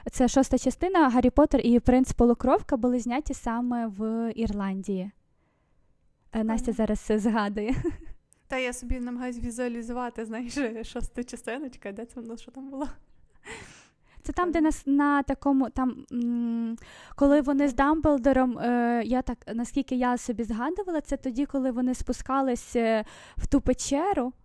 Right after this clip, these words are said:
Speaker 1: і вони
Speaker 2: Мгм.
Speaker 1: перенеслись, е, в
Speaker 2: Ага.
Speaker 1: море, в
Speaker 2: Ага.
Speaker 1: океан,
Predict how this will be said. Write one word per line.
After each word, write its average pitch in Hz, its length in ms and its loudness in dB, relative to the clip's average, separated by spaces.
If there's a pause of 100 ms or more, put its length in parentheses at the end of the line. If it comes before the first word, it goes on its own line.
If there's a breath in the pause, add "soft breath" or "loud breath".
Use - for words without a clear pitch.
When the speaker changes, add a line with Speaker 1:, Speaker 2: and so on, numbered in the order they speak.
(180 soft breath)
Speaker 1:
і 247 80 0
вони 262 240 4
Speaker 2:
Мгм. 247 80 2
Speaker 1:
перенеслись, 254 960 2
е, 226 200 2
в 208 160 0
Speaker 2:
Ага. 226 340 4
Speaker 1:
море, 254 460 4
в 214 100 0
Speaker 2:
Ага. 247 120 2
Speaker 1:
океан, 294 420 2